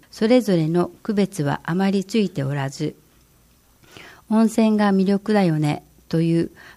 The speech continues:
漫然としたイメージを持たれがちです。その他、両市に共通する課題として、平均宿泊日数と一人当たりの観光消費額が他市町村に比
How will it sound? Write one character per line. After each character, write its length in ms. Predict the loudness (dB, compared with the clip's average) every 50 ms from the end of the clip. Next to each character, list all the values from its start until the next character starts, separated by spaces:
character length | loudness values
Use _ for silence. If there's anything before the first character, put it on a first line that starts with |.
| _ -4
漫 300 | 0 2 2 2 0 0
然 220 | 0 -2 -2 -2
と 160 | -4 -4 -6
し 60 | -4
た 180 | -2 0 0 0 0 0
イ 40 |
メ 200 | 0 2 2 2
ー 40 | 0
ジ 140 | 0 -2 -4
を 140 | -4 -4 -4
持 100 | -6 -6 -2
た 120 | -2 0
れ 100 | 0 0
が 120 | -2 -4
ち 160 | -6 -6 -6 -6
で 140 | -6 -6
す。 260 | -8 -10 -14 -16 -18 -20 -20 -20 -20 -20 -20 -20 -20 -20 -20 -20 -20 -20 -20 -20 -20 -20 -20 -20 -20 -20 -20 -20 -20 -20 -20 _ _ -20 -20 -20 -20 -20 -20
そ 200 | -10 -4 0 2
の 140 | 4 4 6
他、 380 | 4 4 4 4 2 0 0 0 4
両 220 | 6 6 8 6
市 160 | 6 4 0
に 120 | 0 0 0
共 260 | 0 0 2 2 2
通 240 | 0 -2 -4 -6 -4
す 180 | -4 -2 0
る 140 | 0 0 0
課 120 | 0 0 2
題 220 | 4 4 2 2
と 160 | 0 -2 -4
し 80 | -4 -2
て、 300 | -2 0 0 0 0 -4 -10 -20 -20 -20 -20 -20 -20 -20 -18 -4
平 260 | 0 4 4 4 4
均 300 | 2 0 0 0 0 0
宿 300 | -2 -4 -8 -4 0 0
泊 280 | 2 2 0 0 -2 0
日 160 | 0 0 0
数 320 | 0 -2 -2 -2 -2 -2 0
と 300 | 0 0 0 0 -2 -6 -12
一 260 | -10 -4 0 2 4
人 180 | 4 4 4 2
当 60 | 2
た 160 | 0 0 0
り 140 | 0 -2 -2
の 240 | -2 -2 -2 -4 -6 -12 -20 -20 -20 -16 _ -4
観 240 | -2 0 0 0 0
光 260 | 0 0 0 0 0
消 240 | 2 2 2 2 4
費 180 | 4 2 2
額 300 | 2 0 0 -2 -4 -4
が 200 | -2 -2 -2 -2 -4 -12 -20 -20 _ _ _
他 280 | -2 0 0 0 -2 -4 -10
市 160 | -14 -14 -4
町 220 | 0 2 2 2
村 240 | 2 0 0 0 0
に 180 | 0 0 -2 -2
比 140 | -2 0